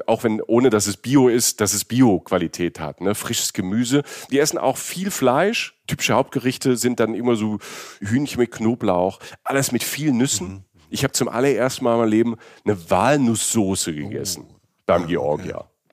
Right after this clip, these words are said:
Speaker 1: Mega, mega. Die hat, hat so eine eigene Sämigkeit, also ganz toll. Und was ich auch super fand, ist Sulguni, Sulguni-Käse. Das ist so ein, ja, so ein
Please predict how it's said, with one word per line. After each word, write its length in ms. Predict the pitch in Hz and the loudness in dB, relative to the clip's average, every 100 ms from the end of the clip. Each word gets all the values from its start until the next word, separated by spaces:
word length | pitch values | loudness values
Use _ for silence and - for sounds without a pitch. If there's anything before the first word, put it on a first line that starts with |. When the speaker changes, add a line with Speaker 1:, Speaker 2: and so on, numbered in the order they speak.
| - | -8
Speaker 1:
Mega, 680 | 90 107 131 131 92 71 - | -2 2 4 2 0 -6 -10
mega. 580 | 87 87 98 98 71 80 - - - - - - | -8 -2 -2 -2 -6 -8 -16 -18 -16 -16 -18 -12
Die 100 | - | -10
hat, 180 | 117 95 98 | -10 -10 -10
hat 160 | 107 104 | -8 -6
so 80 | 117 | -4
eine 160 | 101 | -4
eigene 360 | 95 123 139 117 | 0 0 2 0
Sämigkeit, 920 | 98 123 139 101 - 82 76 - 98 | 2 2 2 -2 -4 -4 -4 -8 -12
also 360 | - 90 95 87 - | -8 -4 -2 -4 -6
ganz 280 | - 127 - | -2 0 -2
toll. 360 | - 113 156 196 - - - - _ | -2 0 0 -2 -12 -20 -20 -20 _
Und 240 | - 117 113 | -2 0 2
was 160 | 120 | 0
ich 140 | 127 120 | 0 0
auch 160 | 117 | 0
super 300 | 127 156 143 | -2 -4 -2
fand, 340 | 123 - 120 123 | -2 0 -2 -2
ist 400 | - 113 110 - | -2 -2 -2 -4
Sulguni, 800 | 98 110 110 92 107 151 170 196 165 | -4 0 0 -2 -2 -2 -2 -4 -6
Sulguni-Käse. 1080 | - 104 101 143 139 - 123 135 131 175 175 - - - - | -4 -2 0 -2 -2 -2 0 0 0 -4 -6 -16 -20 -20 -4
Das 180 | 107 139 | -2 0
ist 140 | 127 | 2
so 100 | 127 | 2
ein, 360 | 117 113 110 107 _ _ _ - | 2 0 -2 -8 _ _ _ -10
ja, 240 | 80 80 87 | -4 0 0
so 100 | 80 | -4
ein 380 | 76 78 80 | -8 -10 -14